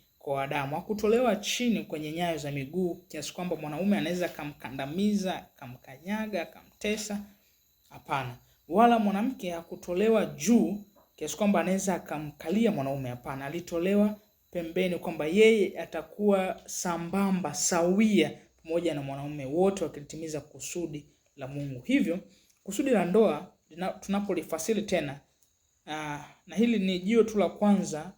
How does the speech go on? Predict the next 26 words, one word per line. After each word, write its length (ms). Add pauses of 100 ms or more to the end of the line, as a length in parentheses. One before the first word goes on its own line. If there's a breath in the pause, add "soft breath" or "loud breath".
(600)
kujenga 540
msingi 540 (360)
mrefu 580
wa 100
kuzidi 300
kujifunza 600
kusudi 440
ya, 180 (200)
ya 120
ndoa. 300 (800)
Nikushukuru 400
sana 200
kwa 460 (240)
kusikiliza 460
kwa 140
makini. 400
Naamini 400
una 120
maswali, 500 (560 soft breath)
basi 180
karibu 380
tushirikiane 800
na 120
tushare 380
maswali 500
yetu. 480